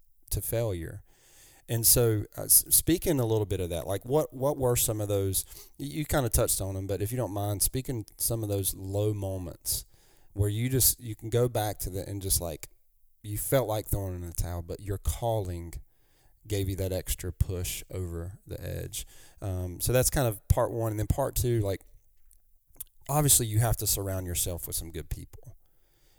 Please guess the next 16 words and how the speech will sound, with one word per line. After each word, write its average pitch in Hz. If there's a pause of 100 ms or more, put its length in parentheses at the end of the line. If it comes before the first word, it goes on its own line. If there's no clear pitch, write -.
(120)
And 101
so 101
how 123
did 147
you 135
go 127
about 120
maybe 110
seeking 98
or 87
praying 98
or, 82 (420)
um, -
to, 104 (140)
to 110
go 98